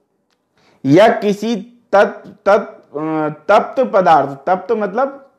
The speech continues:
तपता हुआ कोई पदार्थ, लोहा, गरम सरिया, कुछ भी, या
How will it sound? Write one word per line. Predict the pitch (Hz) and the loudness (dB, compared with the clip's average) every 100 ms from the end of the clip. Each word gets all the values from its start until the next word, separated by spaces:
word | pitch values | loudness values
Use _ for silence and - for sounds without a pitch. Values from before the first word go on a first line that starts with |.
| - | -4
तपता | 170 - 220 | -4 0 2
हुआ | 208 196 190 | 4 4 2
कोई | 185 180 | 0 -2
पदार्थ, | 170 156 156 156 160 | 0 2 4 2 -2
लोहा, | 156 151 143 151 156 156 - _ _ 127 | -2 0 4 4 2 -4 -20 _ _ -6
गरम | 135 147 160 160 | 0 0 0 -4
सरिया, | 151 147 151 156 156 | -6 -2 0 2 2
कुछ | 185 190 | -2 -4
भी, | 202 147 - _ _ _ _ _ _ _ _ _ _ - - - - | -6 -6 -10 _ _ _ _ _ _ _ _ _ _ -20 -20 -8 2
या | 139 190 220 233 | 6 8 6 4